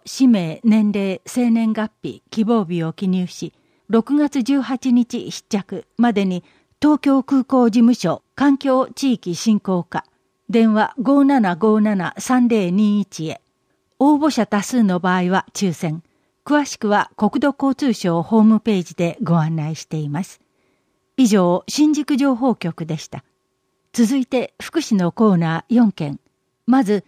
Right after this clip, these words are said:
区シルバー人材センターの講座、会員募集。新規会員の募集。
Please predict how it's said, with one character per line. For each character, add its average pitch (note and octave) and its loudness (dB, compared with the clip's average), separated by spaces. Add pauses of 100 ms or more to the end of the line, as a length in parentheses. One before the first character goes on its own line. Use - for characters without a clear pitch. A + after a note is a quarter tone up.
(180)
区 E4+ -2
シ B3 -4
ル C#4+ -2
バ C#4 -2
ー - -6
人 C#4 0
材 C4+ -2
セ C#4 0
ン A3+ 0
タ F3 -4
ー E3+ -4
の E3 -2
講 G3+ -2
座、 F#3 -4 (200)
会 A#3+ 2
員 A3+ 2
募 G3+ 0
集。 D3 -12 (640)
新 E4 0
規 - -18
会 A3+ 0
員 A3 4
の G#3+ 2
募 F#3+ 2
集。 E3 -6